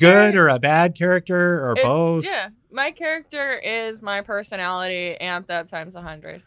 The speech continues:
Speaker 2: It, that's what my per-, that's what my character is.
Speaker 1: Right.
Speaker 2: It's, I am Rebel Cal.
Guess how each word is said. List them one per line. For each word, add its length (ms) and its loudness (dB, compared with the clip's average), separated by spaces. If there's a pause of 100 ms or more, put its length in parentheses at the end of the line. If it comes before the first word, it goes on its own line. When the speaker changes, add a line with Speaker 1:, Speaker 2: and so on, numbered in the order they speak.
(120)
Speaker 2:
It, 220 -14
that's 220 -8
what 160 -8
my 140 -10
per-, 300 -12 (100)
that's 240 -8
what 120 -10
my 100 -10
character 420 -16 (140)
is. 200 -20
Speaker 1:
Right. 180 -6
Speaker 2:
It's, 220 -14
I 240 2
am 520 -8 (340)
Rebel 300 -4
Cal. 280 -14